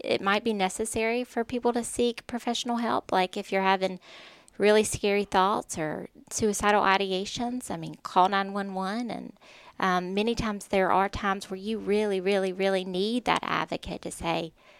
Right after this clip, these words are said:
"You need this. It is time." And you not, might not be able to trust that person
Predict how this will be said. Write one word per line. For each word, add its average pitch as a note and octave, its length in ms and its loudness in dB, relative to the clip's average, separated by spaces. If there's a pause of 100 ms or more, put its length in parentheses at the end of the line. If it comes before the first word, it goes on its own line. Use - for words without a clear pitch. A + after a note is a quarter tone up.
(240)
"You F3+ 120 -12
need F3 480 -8
this. - 420 -10
It E3+ 140 -4
is - 140 -6
time." - 720 -8 (360)
And A#3 120 -2
you D4+ 80 0
not, E4+ 280 2
might B3 220 2
not B3 160 2
be B3 100 2
able B3+ 100 4
to A#3+ 80 2
trust A3 300 -4
that - 160 -2
person - 480 -10